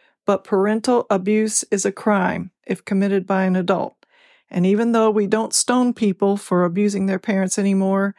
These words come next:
there should be punishment to reinforce the fact that it's not acceptable. If you are an older person, you'll remember the story of Mickey Rooney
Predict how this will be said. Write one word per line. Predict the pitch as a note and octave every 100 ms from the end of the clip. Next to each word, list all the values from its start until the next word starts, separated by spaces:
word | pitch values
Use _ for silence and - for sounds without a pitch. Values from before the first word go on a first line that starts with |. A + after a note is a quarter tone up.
| - _ _ -
there | G#3
should | G#3+ A#3+
be | G#3+ A3+
punishment | - B3+ A#3 G3+ - F3+ -
to | -
reinforce | G3 G#3+ A#3 - A3+ -
the | G#3
fact | - G#3+ G#3+
that | - F#3+
it's | F3 -
not | G#3 G#3+ G#3+ -
acceptable. | G3 - G#3+ - F#3+ F3 - - _ _ _ _ _
If | - F#3+ G#3+
you | A#3 B3 B3
are | A3+ A3 A3+
an | A3+
older | A3+ A#3
person, | A#3+ - A#3 - A#3 A#3+ A3+
you'll | G#3+
remember | G#3 A3 A3+ A3
the | G#3
story | G#3+ - A3 A3 A3 G#3+
of | F#3+
Mickey | G3+ A3 A#3+
Rooney | A3 A3+ A3+ A3+ A#3